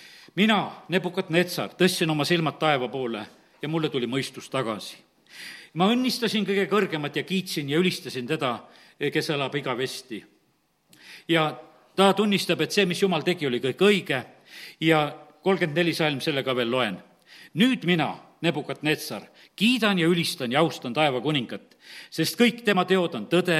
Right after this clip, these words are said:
ja tema teed on õiged. Tema võib alandada neid, kes käivad kõrkuses. Ja vaata, kallid, nii see ongi. See oli üks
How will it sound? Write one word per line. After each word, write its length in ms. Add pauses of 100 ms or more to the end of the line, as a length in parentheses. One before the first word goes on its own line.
ja 340
tema 220
teed 240
on 160
õiged. 380 (260)
Tema 240
võib 240
alandada 480
neid, 300 (260)
kes 160
käivad 480 (240)
kõrkuses. 680 (500)
Ja 140
vaata, 180
kallid, 400
nii 160
see 80
ongi. 320 (480)
See 160
oli 160
üks 80